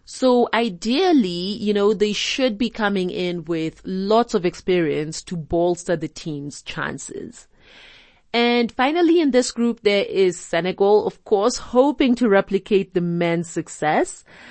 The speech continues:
on both fronts, you know, from winning the Nations Cup to qualifying for the World Cup. Steve,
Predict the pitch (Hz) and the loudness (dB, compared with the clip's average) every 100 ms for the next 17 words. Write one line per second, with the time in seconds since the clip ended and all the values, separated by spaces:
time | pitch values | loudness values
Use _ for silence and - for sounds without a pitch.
0 | - - _ - 214 220 185 190 175 170 | -20 -20 _ 0 2 2 0 0 2 0
1 | - - - 208 - 185 175 160 156 180 | -6 -8 -6 -6 -6 -4 -2 -4 -4 -6
2 | 170 165 165 196 214 214 190 180 180 180 | -6 -6 -2 0 2 0 0 0 -2 -2
3 | 180 - - 170 - - 185 - 208 202 | -6 -6 -2 -2 -4 -12 -12 0 4 4
4 | 208 - 185 175 175 175 175 165 160 160 | 4 2 2 2 0 -2 -2 0 0 0
5 | 165 - 165 214 - 240 220 | -2 -2 0 0 -2 -2 -2